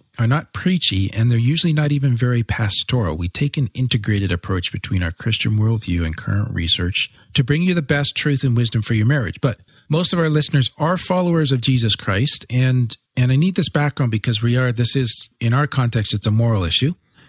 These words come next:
Well, I think in any context, it's a moral issue, but one of the biblical values that we adhere to is that sex is reserved for marriage.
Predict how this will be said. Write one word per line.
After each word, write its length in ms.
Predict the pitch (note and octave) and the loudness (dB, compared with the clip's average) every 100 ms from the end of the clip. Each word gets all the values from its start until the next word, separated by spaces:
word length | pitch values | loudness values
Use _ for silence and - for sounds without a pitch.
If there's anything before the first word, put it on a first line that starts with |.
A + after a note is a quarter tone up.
| - _ - | -20 _ -2
Well, 140 | B2+ | 0
I 120 | C3 | 2
think 200 | B2 D3 | 2 0
in 80 | A2+ | 2
any 180 | A#2 B2+ | 2 2
context, 460 | - F2 F2+ E2+ | 0 -2 -2 -2
it's 100 | - | 0
a 40 | F2+ | 0
moral 260 | E2+ D2+ | 0 -2
issue, 240 | D2 - G#2 | 0 0 0
but 200 | A2 - | -2 0
one 120 | C#3 | 2
of 80 | F3+ | 2
the 60 | |
biblical 540 | C#3+ A#2 D3+ D#3+ - A#2 | 0 0 0 0 0 0
values 400 | A2 B2 A#2 G2 | 0 2 2 2
that 100 | G#2 | 2
we 160 | F#2+ F#2 | 0 0
adhere 320 | - B2+ B2+ | 0 0 0
to 220 | - F#2+ | 0 0
is 100 | F2 | 0
that 160 | F2+ F2 | 0 0
sex 320 | - B2+ - | 0 0 0
is 160 | B2 | 0
reserved 400 | B2+ A2 F2+ E2+ | 0 0 0 -2
for 140 | - E2+ | -2 -2
marriage. 500 | E2 C#2 - - | -2 -4 -6 -10